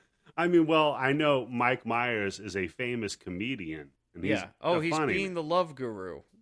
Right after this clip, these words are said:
Speaker 1: Right, right. So maybe
Speaker 2: Yeah.
Speaker 1: he would, uh, come pick up some of these classic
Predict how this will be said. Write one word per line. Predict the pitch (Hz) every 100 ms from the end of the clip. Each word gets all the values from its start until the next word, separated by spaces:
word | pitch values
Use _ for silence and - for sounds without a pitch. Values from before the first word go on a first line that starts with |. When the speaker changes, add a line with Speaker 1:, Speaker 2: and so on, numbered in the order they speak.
| _
Speaker 1:
Right, | 110 117 120 90 85
right. | 113 95 90
So | 127
maybe | 151 190 196
Speaker 2:
Yeah. |
Speaker 1:
he | 147 185 185 180
would, | 175 175 170
uh, | 170 165
come | 180 180
pick | 165 165
up | 180 -
some | 175 170
of | 160
these | 170 156
classic | - - 147 156 156 156 160